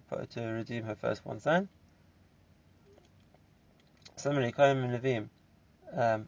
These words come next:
aren't mitzvah to be paid their children because they could be used to pay other children. And therefore, even if the mother is a Bas Levi or a Bas Kohen,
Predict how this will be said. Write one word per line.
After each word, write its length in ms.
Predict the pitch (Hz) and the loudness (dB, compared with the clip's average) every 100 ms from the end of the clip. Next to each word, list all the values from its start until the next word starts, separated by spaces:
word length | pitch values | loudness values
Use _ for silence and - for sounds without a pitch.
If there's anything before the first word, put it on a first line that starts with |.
| - | -6
aren't 280 | 135 127 127 | -2 -2 -2
mitzvah 380 | 120 - 135 117 | -8 -2 -2 -2
to 100 | 120 | -6
be 120 | 110 | -6
paid 240 | - 123 | 2 4
their 220 | 127 117 117 | 4 0 -2
children 440 | 123 127 151 180 - _ _ _ _ _ - | 0 0 0 -2 -6 _ _ _ _ _ -14
because 340 | 143 - 123 110 | -10 -6 -6 0
they 280 | 123 127 123 | 2 2 0
could 180 | 131 123 | -4 -4
be 100 | 123 | -2
used 240 | 139 127 | -2 -2
to 100 | - | -4
pay 180 | - 117 | 0 6
other 220 | 110 107 | 8 6
children. 460 | - 117 113 151 180 _ _ _ _ _ _ _ _ _ | 0 -4 -2 -2 -4 _ _ _ _ _ _ _ _ _
And 120 | - 123 | -4 0
therefore, 260 | 131 - | 0 0
even 180 | 143 147 | -2 -2
if 100 | 135 | -2
the 80 | 120 | -2
mother 340 | 123 143 113 - | 4 4 2 -4
is 340 | 117 104 - - | -4 -6 -10 -10
a 80 | |
Bas 280 | 113 123 120 | 2 2 2
Levi 260 | 127 135 117 | 2 2 2
or 60 | 117 | 0
a 40 | |
Bas 240 | 127 135 | 2 2
Kohen, 380 | - 170 143 143 | 2 4 4 2